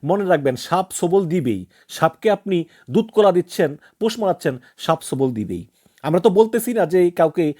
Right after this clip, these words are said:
আইন নিজের হাতে তুলে নিতে, আপনারা আইনগতভাবেই গ্রেপ্তার করুন, গ্রেপ্তার করে বিচার করুন। বিচার না করলে কিন্তু এই এরা একদিন না একদিন সবল দিবে এবং already সবল দেওয়া শুরু করেছে, আরও সবল দিবে, ভাই, এইভাবে সবল দিতেই থাকবে। আর আরেকটা কথা বলবো, সেটা হচ্ছে যে আমাদের ভয় পেলে চলবে না।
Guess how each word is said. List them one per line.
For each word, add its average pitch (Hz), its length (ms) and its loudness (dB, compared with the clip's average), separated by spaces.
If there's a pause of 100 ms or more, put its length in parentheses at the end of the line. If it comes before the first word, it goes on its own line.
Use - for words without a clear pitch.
(140)
আইন 190 300 2
নিজের 185 260 -4
হাতে 170 140 -4
তুলে 127 160 -4
নিতে, 95 240 -10 (260)
আপনারা 151 280 0
আইনগতভাবেই 190 720 0
গ্রেপ্তার 190 360 0
করুন, 226 220 -4
গ্রেপ্তার 180 300 -2
করে 156 160 -2
বিচার 139 280 -2
করুন। 101 260 -8
বিচার 185 240 2
না 196 140 0
করলে 190 240 0
কিন্তু 185 360 -4 (360)
এই 180 240 2
এরা 165 280 2
একদিন 151 260 -4
না 180 80 -2
একদিন 175 280 -6 (200)
সবল 143 340 0
দিবে 127 260 0
এবং 208 220 2
already 247 260 0
সবল 214 260 0
দেওয়া 220 160 2
শুরু 190 220 -4
করেছে, 202 380 -4 (260)
আরও 226 200 2
সবল 165 260 -2
দিবে, 123 160 -2
ভাই, 202 300 -2
এইভাবে 165 320 0 (340)
সবল 160 280 0
দিতেই 170 260 -2
থাকবে। - 300 -10 (180)
আর 175 160 4 (140)
আরেকটা 175 240 0
কথা 214 200 -2
বলবো, 160 380 0
সেটা 175 140 -2
হচ্ছে 190 180 0
যে 180 220 0 (240)
আমাদের 170 420 2
ভয় 135 360 0
পেলে 175 260 0
চলবে 113 300 -4
না। - 200 -20